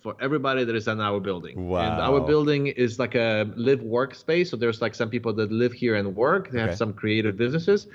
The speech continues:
Speaker 1: And there are also some businesses here. So we thought, you know what, um, we learned about this rule about dominating a market that,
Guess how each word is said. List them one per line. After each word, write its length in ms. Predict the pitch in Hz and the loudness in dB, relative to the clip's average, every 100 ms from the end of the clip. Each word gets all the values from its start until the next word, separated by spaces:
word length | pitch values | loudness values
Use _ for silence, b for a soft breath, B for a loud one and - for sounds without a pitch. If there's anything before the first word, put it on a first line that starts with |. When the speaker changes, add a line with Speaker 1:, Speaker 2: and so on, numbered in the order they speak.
| B B - | B B -2
Speaker 1:
And 100 | 135 | 0
there 60 | |
are 40 | 151 | 2
also 220 | 160 165 | 2 2
some 220 | 165 147 | 0 0
businesses 440 | 127 170 127 101 90 | 0 0 -2 -4 -8
here. 220 | 92 87 | -8 -6
So 140 | - | -4
we 120 | 139 180 | 0 0
thought, 220 | 175 160 | 0 0
you 60 | 170 | 0
know 80 | |
what, 240 | 175 175 B B B B - | 0 -2 B B B B -6
um, 580 | 131 135 131 135 131 110 - _ | -2 0 0 0 -2 -6 -14 _
we 400 | 127 147 202 185 | -2 2 2 0
learned 300 | 139 143 165 | 0 2 2
about 300 | 123 131 131 | 0 -2 0
this 200 | 127 - 170 | -2 -2 -4
rule 560 | 123 117 131 143 143 - | -2 4 4 6 4 2
about 680 | 113 120 120 120 113 - - b b _ 113 | -2 0 0 0 -2 -6 -18 b b _ -6
dominating 800 | 104 131 147 143 139 139 139 135 135 - | 0 2 2 2 4 4 0 -2 -6 -6
a 140 | 110 | -4
market 640 | 107 107 120 120 156 160 123 | -2 0 -2 2 0 2 0
that, 200 | 117 | -2